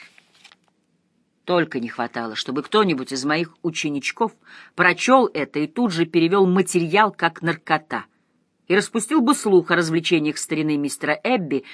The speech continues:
за закрытыми дверьми. Я даже не знал телефона Саксони и вовсе не собирался его разузнавать. Но вечером она позвонила сама,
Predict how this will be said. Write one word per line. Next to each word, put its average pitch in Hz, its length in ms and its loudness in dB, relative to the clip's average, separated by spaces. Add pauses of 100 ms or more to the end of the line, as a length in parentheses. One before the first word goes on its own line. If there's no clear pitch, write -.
(160)
за 233 140 0
закрытыми 170 520 -2
дверьми. 135 480 -4 (1040)
Я 143 100 -6
даже 156 200 -4
не 196 120 -2
знал 165 380 0 (220)
телефона 185 520 0
Саксони 135 540 -4
и 131 40 -6
вовсе 156 280 -8
не 143 60 -6
собирался 127 540 -6
его 117 200 -8 (240)
разузнавать. 139 840 -4 (680)
Но 226 160 4
вечером 320 360 2
она 285 140 4
позвонила 254 440 2
сама, 175 440 0